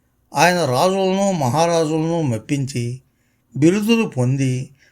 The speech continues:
అంతులేని ధనం సంపాదించాడు. అయితే ఆయన దానకర్ణుడి లాంటి వాడు కావడం చేత ఆయన సంపాదనలో చాలా భాగం ఆయన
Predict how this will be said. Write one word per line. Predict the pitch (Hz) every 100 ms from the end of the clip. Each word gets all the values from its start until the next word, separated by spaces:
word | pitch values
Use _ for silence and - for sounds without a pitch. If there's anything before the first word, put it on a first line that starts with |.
| _
అంతులేని | 165 190 202 220 240
ధనం | 175 185 208
సంపాదించాడు. | 185 151 170 156 135 123 98 104 - _ _ _ - -
అయితే | 151 190 240
ఆయన | 208 170 165 180 139 120 120 131 _ _ _ -
దానకర్ణుడి | 127 131 190 202 214 214 233 220
లాంటి | 220 226 226
వాడు | 220 202
కావడం | 180 127 127 156
చేత | 147 147 127 165 226 - _ _ _ _ -
ఆయన | 170 190
సంపాదనలో | 180 202 175 220 226 220 208 156
చాలా | 147 175 175
భాగం | 170 156 127 110 113 - _ _ _ -
ఆయన | 127 175 190